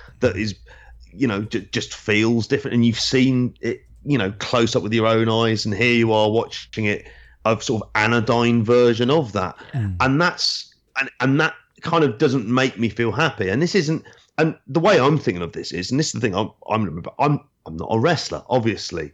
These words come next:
Speaker 2: Mm.
Speaker 1: I'm a fan. This isn't something I'm doing for a full-time living. So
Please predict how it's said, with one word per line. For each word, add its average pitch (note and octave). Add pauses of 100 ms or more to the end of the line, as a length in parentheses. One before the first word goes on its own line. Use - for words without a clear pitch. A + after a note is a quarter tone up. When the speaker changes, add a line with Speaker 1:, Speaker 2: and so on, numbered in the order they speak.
(200)
Speaker 2:
Mm. A#2+
Speaker 1:
I'm A2
a A2
fan. A#2
This F#2
isn't A#2+
something G#2
I'm G2+
doing F#2+ (380)
for F#2+ (100)
a G2+
full-time A2+
living. C#3+ (280)
So A#2+